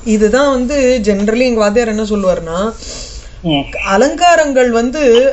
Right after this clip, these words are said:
Speaker 1: அப்படியே ஒரு hairline difference தான் அதுகளுக்கு. அது வந்து நம்ம ஒரு ஸ்லோகத்துல, அதுவும் லட்சியத்துல நம்ம வந்து பொருத்தி பார்க்கறச்சே, பல விதத்துல நம்ம analyze பண்ற விதத்துல, நம்ம explain பண்ற விதத்துல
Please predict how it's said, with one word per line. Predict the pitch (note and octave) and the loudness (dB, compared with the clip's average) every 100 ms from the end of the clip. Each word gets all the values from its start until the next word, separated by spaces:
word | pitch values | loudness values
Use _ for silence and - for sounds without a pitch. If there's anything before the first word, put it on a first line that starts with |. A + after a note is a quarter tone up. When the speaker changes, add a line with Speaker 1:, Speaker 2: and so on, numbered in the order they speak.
| - - | -2 -4
Speaker 1:
அப்படியே | G3+ C#4 F4 | -2 -2 -2
ஒரு | D#4 B3 G#3+ | 0 2 2
hairline | G3+ B3+ F4 F4 F4 D4 | 2 2 0 -2 -2 0
difference | A#3+ B3 A#3+ A#3 | 2 0 -2 -4
தான் | C4 B3 G3 | -2 -2 0
அதுகளுக்கு. | F#3 F3 - E3 - - - - - | 0 -2 -4 -14 -14 -18 -20 -18 -4
அது | A3 G#3+ A3 | 0 2 2
வந்து | A3+ C#4 F4 D#4 C4+ A3+ - | 0 0 0 0 0 -2 -2
நம்ம | A#3 B3 C4 B3 A#3+ A3 G#3+ | 2 2 2 2 4 2 2
ஒரு | A#3+ A3+ A3 | 2 2 0
ஸ்லோகத்துல, | C4+ D#4 F#4 E4+ C4 C#4 C#4 | 2 4 2 -4 -4 0 0
அதுவும் | C4+ C4+ C#4 | 0 2 0
லட்சியத்துல | G#3 A3 - E4 E4 C#4+ B3+ | 0 -2 -8 -6 -2 -2 0
நம்ம | A3+ G#3+ | -2 0
வந்து | G#3+ A#3 C#4 | 0 0 -2
பொருத்தி | - A3+ A#3+ C#4+ - C4+ | -2 0 0 0 -6 -2
பார்க்கறச்சே, | G3+ G#3 A3 A#3+ A3 G#3+ F#3+ A3 C4+ - - - - | 0 0 0 -2 -2 -2 0 0 -4 -12 -18 -18 -4
பல | B3 B3+ D#4+ | 0 4 4
விதத்துல | D4+ D#4+ F#4 F#4 E4+ | 2 -4 -6 -4 -2
நம்ம | D4 A#3+ G3+ | 0 0 0
analyze | A#3 E4 F4 - | 0 0 -2 -2
பண்ற | C#4 C4 A#3 | -2 -2 -2
விதத்துல, | A3 A3+ C4+ A#3+ A#3 C4 | -2 -2 -2 0 0 0
நம்ம | A#3 G3 | 0 0
explain | F#3+ - D#4 D#4 | -2 -4 -4 -2
பண்ற | C#4 G#3+ G3+ | -2 0 0
விதத்துல | A3 C#4 C#4 B3 A#3+ C#4 | 2 0 -2 -2 0 -2